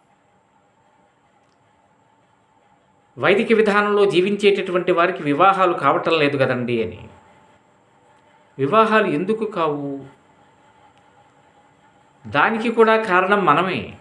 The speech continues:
మన యొక్క ఆడపిల్లలని ఏ చదువులు చదివించాలో అవి చదివించకుండగా,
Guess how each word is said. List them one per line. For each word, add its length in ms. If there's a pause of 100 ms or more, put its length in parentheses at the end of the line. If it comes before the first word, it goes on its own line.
(2750)
మన 200
యొక్క 300 (760)
ఆడపిల్లలని 1000 (1000)
ఏ 240
చదువులు 400
చదివించాలో 680
అవి 220
చదివించకుండగా, 1120